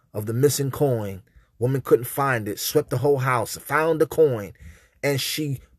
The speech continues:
threw a party because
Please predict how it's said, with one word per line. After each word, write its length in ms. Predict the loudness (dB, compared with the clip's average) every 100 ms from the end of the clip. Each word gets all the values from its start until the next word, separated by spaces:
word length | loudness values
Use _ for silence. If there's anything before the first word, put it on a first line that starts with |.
| _
threw 160 | 2 2
a 40 |
party 760 | 4 8 8 8 4 -4 -12 -20 _ _ _ _ _ _ _ _ _ _ _ _ _ _ _ _ -6
because 400 | 4 4 4